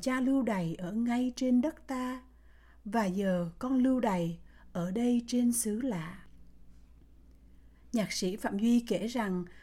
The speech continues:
những ngày đầu định cư, ông gửi gắm suy nghĩ và sự gắn bó của mình với bưu điện gần nhà, nơi ông hàng ngày nghĩ sẽ viết gì, hỏi gì với những đứa con đang bị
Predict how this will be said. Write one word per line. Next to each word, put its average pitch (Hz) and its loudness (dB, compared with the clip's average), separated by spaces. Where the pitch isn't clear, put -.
những 233 4
ngày 247 4
đầu 202 2
định 196 -2
cư, 277 4
ông 240 8
gửi 202 2
gắm 220 2
suy 269 4
nghĩ 214 6
và 233 0
sự 196 0
gắn 254 2
bó 277 2
của 226 0
mình 226 4
với 233 4
bưu 269 4
điện 202 2
gần 185 2
nhà, 180 0
nơi 233 4
ông 226 0
hàng 214 -2
ngày 190 -2
nghĩ 190 -2
sẽ 202 -6
viết 302 2
gì, 190 -2
hỏi 190 -8
gì 196 0
với 240 6
những 214 2
đứa 254 2
con 240 -2
đang 220 -4
bị 175 -2